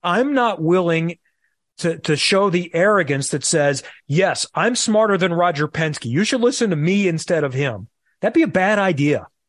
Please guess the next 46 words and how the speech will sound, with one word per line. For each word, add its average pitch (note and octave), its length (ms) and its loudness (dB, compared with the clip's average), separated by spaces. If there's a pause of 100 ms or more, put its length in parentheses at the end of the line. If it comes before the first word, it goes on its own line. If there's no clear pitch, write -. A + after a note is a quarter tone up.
(160)
<laughs> C3+ 80 -4
Listen G#3 360 2
to F3+ 100 2
me F#3 320 0
instead F3+ 360 0
of D#3 100 2
him. E3 340 0 (360)
So F3 380 0
I'm, A#3+ 440 0 (160)
you C4 320 -2
know, C#3+ 80 2
that F3 140 2
may G#3 120 2
be B3 120 2
a A3 60 0
cop B3+ 360 0
out, D3+ 180 0
but C#3+ 100 0
I'm F#3 140 0
gonna B3+ 220 2
defer G3 460 0
a E3+ 80 0
little F3 260 -2
bit E3+ 280 0 (380)
and E3 220 0
hope F#3+ 280 -2
they F#3 120 0
continue E3+ 640 -2
to D3 460 -2 (440)
try D#4 140 2
to C4+ 60 0
hit B3 140 0
some F3+ 160 -4
singles, - 640 -6 (120)
'cause D3 140 -2
I D3 80 0
don't G#3 260 -2
think F3+ 200 -2
the F3 100 0
home D3 260 0
run C#3 160 0
is B2 140 -2
out A#2 200 -2
there A2 140 -4
right G#2 180 -4
now. G2 260 -6